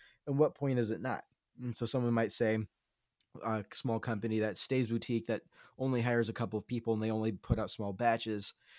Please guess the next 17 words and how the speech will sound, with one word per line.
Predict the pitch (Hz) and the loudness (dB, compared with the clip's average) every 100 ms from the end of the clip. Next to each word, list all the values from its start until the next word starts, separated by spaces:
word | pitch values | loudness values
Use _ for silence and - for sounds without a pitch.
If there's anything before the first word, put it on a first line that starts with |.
| - - | -16 -12
that, | 98 | 0
that | 127 123 | 2 4
is, | 120 113 - - _ 110 | 2 0 -4 -10 _ -8
like, | 104 | -4
that | 120 123 | 0 2
is | 117 101 | 2 -2
the, | 104 123 123 117 - _ _ _ _ _ _ - | -2 0 0 0 -4 _ _ _ _ _ _ -14
the | 101 113 113 | -6 0 0
heart | 107 - 139 127 120 | -2 0 2 2 0
of | 110 | -2
the | 104 | -4
pedal | 120 120 110 | 0 0 0
industry | 104 101 107 98 | -2 -4 -4 -4
is | - | -4
folks | - 107 - | -4 -4 -4
like | 104 - | -8 -4
that. | 104 90 | -2 -2